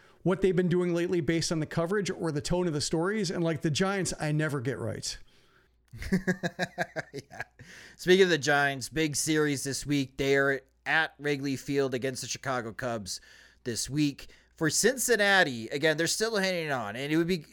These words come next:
Speaker 2: that would be a great story if the Reds could make it into the postseason. There would be a lot of excitement, obviously, because they have Elly De La Cruz and their other rookies, maybe the last chance for Joey Votto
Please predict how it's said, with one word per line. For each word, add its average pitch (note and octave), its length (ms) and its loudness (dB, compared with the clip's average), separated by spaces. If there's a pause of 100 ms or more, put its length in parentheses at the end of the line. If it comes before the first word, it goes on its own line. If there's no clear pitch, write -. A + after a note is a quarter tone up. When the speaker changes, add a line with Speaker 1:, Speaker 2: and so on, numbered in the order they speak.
(140)
Speaker 2:
that G3 100 2
would B3 100 2
be B3 80 -2
a G3+ 60 -2
great E3+ 220 2
story A2 480 -4
if D3+ 160 -2
the E3 80 -4
Reds C3+ 360 2
could A2 160 -6
make A#2+ 320 -8
it G#2+ 100 -10
into B2 340 -12
the G#2+ 80 -12
postseason. F2 680 -10
There B2+ 100 -4
would C3 100 -2
be C3 60 -4
a B2 80 -4
lot B2+ 320 -4
of C3+ 80 -2
excitement, A#2 640 -6
obviously, B2 420 -8
because A#2 180 -8
they A#2 80 -8
have A2 260 -6 (380)
Elly C3+ 200 2
De C3+ 100 2
La C3 100 2
Cruz B2+ 460 -2
and A2+ 80 -8
their A#2+ 180 -10
other B2+ 220 -2
rookies, B2 1080 -4
maybe C3 440 -2
the B2+ 100 -4
last A#2+ 440 -2
chance B2 300 -10
for A#2+ 100 -12
Joey A#2+ 380 -4
Votto A2 560 -8